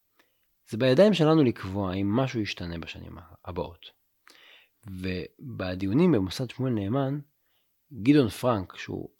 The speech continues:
עד אלפיים ושבע היה מנכ"ל הוועדה לאנרגיה אטומית, הוא אמר כמה דברים די חריפים על הבשלות של המערכת. אני מצטט אותו. כך הוא אומר,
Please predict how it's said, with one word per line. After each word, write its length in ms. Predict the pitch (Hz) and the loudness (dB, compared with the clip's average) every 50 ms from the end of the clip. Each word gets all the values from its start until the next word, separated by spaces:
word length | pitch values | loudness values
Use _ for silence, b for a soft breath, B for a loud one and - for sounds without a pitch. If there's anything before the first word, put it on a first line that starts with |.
| _ _ _ | _ _ _
עד 100 | - 104 | -8 -6
אלפיים 380 | 104 101 101 101 98 98 95 90 | -6 -4 -4 -4 -4 -4 -4 -6
ושבע 420 | 87 85 - - 104 101 92 92 87 | -6 -6 -6 -6 -6 -6 -6 -6 -6
היה 140 | 90 92 | -6 -4
מנכ"ל 420 | 90 90 87 87 - - 110 110 101 | -4 -6 -6 -8 -8 -8 -6 -6 -6
הוועדה 380 | 92 90 95 85 87 95 95 | -6 -6 -8 -8 -6 -6 -6
לאנרגיה 440 | 90 87 90 90 90 95 98 98 90 | -6 -4 -4 -6 -6 -6 -6 -8 -8
אטומית, 420 | 90 - - 147 139 135 131 - _ b b b b b b b b b b b b b _ _ _ _ _ _ _ | -6 -4 -2 -2 -2 -2 -4 -8 _ b b b b b b b b b b b b b _ _ _ _ _ _ _
הוא 120 | - 156 | 2 6
אמר 180 | 185 196 196 175 | 8 8 8 8
כמה 200 | - 175 175 170 | 8 6 6 8
דברים 260 | 139 120 127 135 131 | 8 8 6 6 8
די 160 | 120 127 131 | 8 8 6
חריפים 520 | 120 123 123 104 104 98 - - 123 113 107 | 6 4 2 2 0 0 0 2 2 4 4
על 140 | 101 98 95 | 4 2 2
הבשלות 440 | 90 87 - - - - 123 - | 0 -2 -4 -2 2 2 2 2
של 120 | - 107 98 | 2 0 -2
המערכת. 580 | 92 90 85 82 82 80 78 - - - _ - - _ _ _ _ _ _ _ _ _ _ _ _ - | 0 -2 -2 -4 -4 -6 -8 -12 -16 -20 _ -20 -20 _ _ _ _ _ _ _ _ _ _ _ _ -6
אני 260 | 104 104 104 104 104 | -4 -2 -2 -2 -2
מצטט 440 | 101 98 98 - - 87 82 80 78 | -2 -4 -4 -6 -8 -10 -12 -12 -14
אותו. 180 | 80 - - 85 - _ _ _ _ _ _ _ _ _ _ _ _ _ _ _ _ - | -14 -16 -18 -20 -20 _ _ _ _ _ _ _ _ _ _ _ _ _ _ _ _ -6
כך 160 | - 135 110 | -4 -4 -4
הוא 140 | 110 110 95 | -2 -4 -4
אומר, 160 | 92 87 | -4 -6